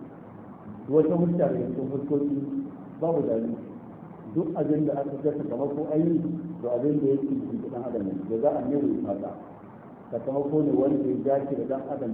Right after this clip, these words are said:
sai ne wani da abin da ya yi. Na'am. Sai ci gaba. Allah ya ce, "Inna Allaha sari'ul hisab." Ubangiji Ta'ala mai gaggawar bincike ne,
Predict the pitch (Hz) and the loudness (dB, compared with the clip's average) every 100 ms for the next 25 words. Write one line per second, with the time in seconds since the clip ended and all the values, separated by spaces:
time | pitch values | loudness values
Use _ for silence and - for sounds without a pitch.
0 | 127 170 175 160 - - - - - 107 | 4 4 6 6 6 4 4 2 0 0
1 | 107 - - - - - - - - - | -2 -2 -4 -6 -8 -10 -12 -14 -16 -16
2 | - 120 123 - - 123 120 - - - | -8 -2 0 -2 -6 -10 -12 -14 -16 -16
3 | - - - - - - - - - - | -16 -16 -16 -16 -16 -16 -16 -18 -16 -16
4 | - - - 107 104 - 95 80 - - | -16 -16 -10 -6 -4 -4 -4 -6 -8 -10
5 | 151 - - - 139 139 139 139 127 123 | -10 -10 -12 -2 4 6 4 2 0 0
6 | 127 135 127 135 120 127 120 117 113 107 | 2 2 0 -2 -2 -2 -2 -6 -4 -6
7 | - - - - - - - - - 113 | -6 -10 -12 -12 -14 -16 -16 -16 -14 -6
8 | 117 139 143 139 135 135 135 135 127 113 | 0 2 2 2 0 0 2 2 2 0
9 | 104 - - 139 135 139 139 139 143 139 | 0 -4 -2 0 0 4 6 8 6 4
10 | 135 123 131 117 131 127 | 2 0 0 -2 -2 0